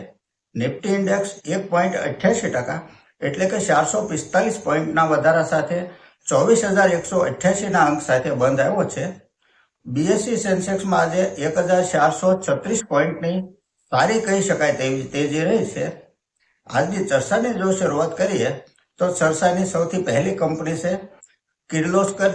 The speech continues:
ન્યુમેટિક કંપની. આ કંપની એર કમ્પ્રેસર બનાવવાનું કામ કરે છે, સાથોસાથ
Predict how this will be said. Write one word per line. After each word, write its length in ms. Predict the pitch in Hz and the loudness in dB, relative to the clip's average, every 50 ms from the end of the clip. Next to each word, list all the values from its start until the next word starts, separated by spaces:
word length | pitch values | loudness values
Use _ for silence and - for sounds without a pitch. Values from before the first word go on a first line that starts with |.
| 147 117 | 0 0
ન્યુમેટિક 500 | 131 143 170 196 214 202 - 190 180 - - - | 0 2 2 4 2 2 2 0 -2 -2 -2 -2
કંપની. 440 | 175 165 185 190 - 113 104 104 104 - - - _ _ _ _ _ _ _ _ _ _ _ _ _ _ - | -2 -2 -2 -2 -2 -4 -4 -6 -8 -10 -16 -20 _ _ _ _ _ _ _ _ _ _ _ _ _ _ 0
આ 180 | 143 160 175 - | 2 2 4 4
કંપની 440 | 185 175 190 190 180 185 196 196 - - - | 2 0 0 0 -2 -2 -4 -4 -6 -6 0
એર 180 | 131 139 170 190 196 - | 2 2 2 2 2 0
કમ્પ્રેસર 460 | 190 190 190 185 180 160 - 175 170 | -2 0 0 0 0 0 0 0 0
બનાવવાનું 540 | 156 151 147 147 156 151 147 147 139 151 151 - | 0 0 2 4 4 4 4 2 2 0 0 2
કામ 160 | 131 147 - 220 220 | 2 2 2 0 0
કરે 200 | - 131 127 127 127 | 0 2 2 2 2
છે, 160 | 123 - 151 143 147 | 0 -2 -2 -2 -2
સાથોસાથ 640 | - - 143 147 - 185 175 - 175 170 165 - | 0 0 0 2 2 0 0 2 0 -2 0 0